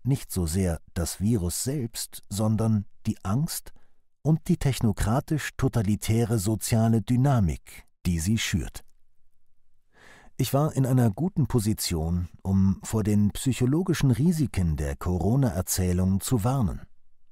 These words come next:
Ich konnte mich auf mein Wissen über individuelle psychologische Prozesse stützen. Ich bin Dozent an der Universität Gent, Belgien. Auf meine Doktorarbeit über die dramatisch schlechte Qualität der akademischen Forschung,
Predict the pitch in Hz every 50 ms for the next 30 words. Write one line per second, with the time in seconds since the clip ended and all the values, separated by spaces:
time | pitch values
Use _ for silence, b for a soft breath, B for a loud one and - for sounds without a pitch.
0 | - - _ _ - 76 - - 80 78 - 76 80 82 - 80 76 - - 78
1 | 71 71 69 65 67 98 127 - - 147 143 139 123 82 95 80 87 78 73 -
2 | - 120 135 147 143 139 117 120 107 107 107 104 101 101 98 92 - - - 110
3 | - - 98 92 104 131 143 143 123 - 120 117 - - 123 120 - - 160 160
4 | - - 113 98 - - 101 90 - - - 80 69 B B B B B B B
5 | B B B - - - - - 67 62 57 58 - - - 101 107 117 - -
6 | 85 80 73 76 71 67 - 78 78 69 78 78 - 85 - - 104 101 - -
7 | - 117 113 110 98 - - - - 92 92 98 85 - 65 58 - - - -
8 | - - - _ B B B B B B B B B - 107 - 120 123 123 123
9 | 110 156 156 - - - 147 - 80 85 82 67 76 71 67 65 - - - 85
10 | 78 85 73 85 80 78 - - 85 87 90 87 95 117 135 - - 139 123 -
11 | - - - - 113 143 - - - - 147 - - 131 123 - 110 - - -
12 | 185 202 226 - - - - 202 - - 101 - 185 180 - - 190 101 104 98
13 | - 120 110 - - 135 135 123 - - 131 110 101